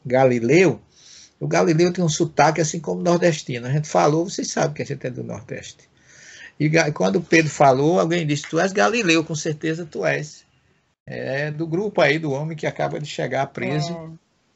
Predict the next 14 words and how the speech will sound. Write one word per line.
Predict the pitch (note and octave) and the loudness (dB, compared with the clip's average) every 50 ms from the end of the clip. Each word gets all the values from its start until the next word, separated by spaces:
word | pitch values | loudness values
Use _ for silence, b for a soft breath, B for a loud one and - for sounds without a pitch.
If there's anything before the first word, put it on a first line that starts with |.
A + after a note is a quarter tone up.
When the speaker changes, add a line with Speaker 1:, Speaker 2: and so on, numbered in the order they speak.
| _ _ - | _ _ -14
Speaker 1:
E | C#3 C3 | -12 -12
Pedro | B2 - - C3+ B2+ B2+ B2+ | -10 -4 -2 -2 -2 -2 -4
disse, | A#2+ B2+ - - D#3 | -6 -6 -4 -4 -2
"Eu | D#3 | -2
não | E3 D#3 | -2 -4
sei | D3 - F3+ G3 F#3 | -4 -2 -2 -2 -2
de | D#3+ - | -4 -6
quem | - C3+ | -8 -8
você | A#2 A#2+ A#2+ - - C3+ | -8 -8 -10 -8 -8 -10
está | B2+ - - C3 | -8 -8 -10 -10
falando." | - - - D#3 D#3 D3+ | -8 -6 -4 0 0 2
Speaker 2:
É, | D3 D3 D3+ D#3 D#3 D3+ | 2 2 0 -2 -4 -4
ele | C#3+ C#3+ D3+ | -4 -4 -2
renega. | E3 F3 D#3+ D#3+ D3+ C#3+ C#3 C#3+ D3 D3+ D3+ - F3+ | 0 0 0 0 0 -2 -2 -2 -6 -8 -10 -14 -18